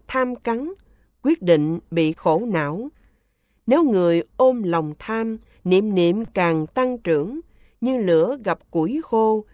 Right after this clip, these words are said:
sức cháy càng dữ dội. Người ưa thích tài vật, thường thường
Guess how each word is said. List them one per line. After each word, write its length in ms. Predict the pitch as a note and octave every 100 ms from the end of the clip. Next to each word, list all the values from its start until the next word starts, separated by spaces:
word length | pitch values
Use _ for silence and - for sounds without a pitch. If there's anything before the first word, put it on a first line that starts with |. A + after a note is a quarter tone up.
| _ -
sức 320 | - D#4+ -
cháy 340 | G#3+ A3+ D#4 G4+
càng 400 | - E3+ D#3 D3
dữ 280 | D3+ D3+ C#4 G#3
dội. 400 | D3+ C#3+ D3 E3+ _ _ _ _ -
Người 300 | F#3 F3+ F3
ưa 140 | C4 C4+
thích 200 | - - _
tài 300 | E3+ D#3+ D3
vật, 260 | - D#3 - _ _ - _
thường 240 | G#3 F#3+ F3+
thường 360 | F#3+ F3+ E3+